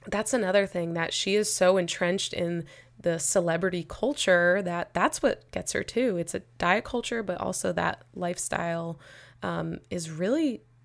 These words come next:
harmful when we look at it. You know, yes, it's glamorous and "Yeah, she looks great in that dress," and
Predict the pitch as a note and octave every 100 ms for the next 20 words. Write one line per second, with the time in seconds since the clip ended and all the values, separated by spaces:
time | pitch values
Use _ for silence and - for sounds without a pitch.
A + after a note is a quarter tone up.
0 | - - F3 F3+ G#3+ - E3+ F3 E3+ E3+
1 | D#3+ - A3 G3 E3+ - - F#3+ E3+ E3
2 | F3 G3 G#3 - F3 - F#3 F#3+ F#3+ F#3
3 | F#3 F3 - E3+ E3 E3 - - - -
4 | - B3+ B3+ A3 G3 F#3+ - G#3+ G3+ G#3+
5 | G#3+ - A3 G#3+ G#3 G3 G3 - A#3+ A#3
6 | - - F#3 F3+ E3+